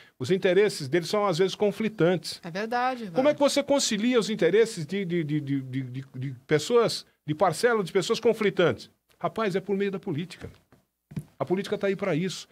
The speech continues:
Speaker 1: pra conciliar esses interesses. Vem cá, empresário, vem cá.
Speaker 2: O que que você quer?
Speaker 1: Qual é o seu problema? Ah, meu problema é esse. O trabalhador, qual é o seu pro-, ah, meu problema é outro completamente diferente. E
Speaker 2: Vamos
Speaker 1: outro,
Speaker 2: colocar
Speaker 1: hein?
Speaker 2: na balança?
Speaker 1: E outro, hein? E outro, hein?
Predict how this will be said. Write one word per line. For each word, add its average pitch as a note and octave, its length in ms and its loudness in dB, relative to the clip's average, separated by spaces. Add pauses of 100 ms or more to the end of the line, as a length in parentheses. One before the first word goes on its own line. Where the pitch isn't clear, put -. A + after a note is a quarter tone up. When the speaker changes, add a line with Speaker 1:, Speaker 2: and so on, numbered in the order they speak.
(200)
Speaker 1:
pra D3+ 140 2
conciliar F3 720 0
esses E3+ 260 -2
interesses. C#3+ 320 0
Vem G3 100 -2
cá, C3 260 0 (300)
empresário, E3 560 2 (220)
vem A3+ 100 -10
cá. A#2 340 -4
Speaker 2:
O - 60 -20
que F4+ 120 -2
que E4+ 60 -12
você D#4+ 280 2
quer? - 260 -4 (160)
Speaker 1:
Qual B3 100 0
é B3+ 60 4
o - 20 6
seu A#3 140 2
problema? C3 580 0
Ah, C3 120 -2
meu A#2 120 -2
problema C3+ 400 -2
é B2+ 60 0
esse. G2+ 340 -6
O G3+ 160 2
trabalhador, B3+ 440 4
qual D4 80 2
é - 20 2
o - 20 -2
seu B3+ 140 2
pro-, G3 80 0
ah, G3 220 8
meu F#3 120 4
problema F#3+ 380 4
é G3+ 40 6
outro A3 200 4
completamente G#3+ 440 2
diferente. E3+ 520 -2
E A#3 40 0
Speaker 2:
Vamos A#3+ 160 10
Speaker 1:
outro, C#4+ 160 10
Speaker 2:
colocar C4 180 8
Speaker 1:
hein? B3+ 40 4
Speaker 2:
na A#3+ 80 6
balança? A3+ 300 6
Speaker 1:
E E4 40 8
outro, A#3+ 360 10
hein? B3+ 80 4 (140)
E F3+ 100 4
outro, C4+ 260 8
hein? A#3+ 80 4